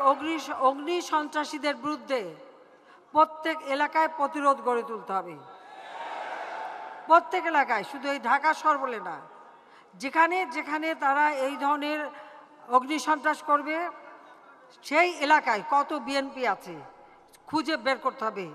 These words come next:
বা জামাতে খুঁজে বের করতে হবে, ওগুলিকে ধরিয়ে দিতে হবে। আর মানুষের জানমাল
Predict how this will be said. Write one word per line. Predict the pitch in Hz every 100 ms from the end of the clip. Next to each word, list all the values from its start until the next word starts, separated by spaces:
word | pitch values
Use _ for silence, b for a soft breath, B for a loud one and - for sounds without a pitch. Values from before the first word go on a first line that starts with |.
| - - - - -
বা | 247 254
জামাতে | 285 277 262 262
খুঁজে | 302 302
বের | 262 247
করতে | 240 - -
হবে, | - - - - - - - - - - - - -
ওগুলিকে | 262 285 320 320 320
ধরিয়ে | 226 285 320 320
দিতে | 277 269 247
হবে। | 208 185 160 - - - - -
আর | 247 320 381 - - - - -
মানুষের | 214 254 285 320 - 311 302 - - - - - - - - - - - -
জানমাল | 254 262 269 254 285